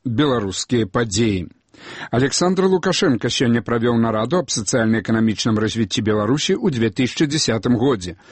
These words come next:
На нарадзе ён выказаў незадавальненне працай і ўраду, і вертыкалі, прызнаў, што крызісныя з'явы ў эканоміцы пераадольваюцца марудна,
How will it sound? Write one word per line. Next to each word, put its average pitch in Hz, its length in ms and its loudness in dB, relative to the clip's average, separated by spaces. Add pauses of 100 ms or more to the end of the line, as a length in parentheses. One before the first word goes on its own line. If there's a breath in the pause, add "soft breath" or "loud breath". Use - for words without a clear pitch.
(180 loud breath)
На 127 120 2
нарадзе 135 420 2
ён 123 120 2
выказаў 120 480 0
незадавальненне 123 1000 2
працай 113 540 -2
і 135 160 2
ўраду, 113 500 0
і 127 140 2
вертыкалі, 110 720 -2 (300 loud breath)
прызнаў, 143 420 0
што - 180 -4
крызісныя 127 600 0
з'явы 117 400 0
ў 113 80 2
эканоміцы 117 560 0
пераадольваюцца 113 800 0
марудна, 143 500 0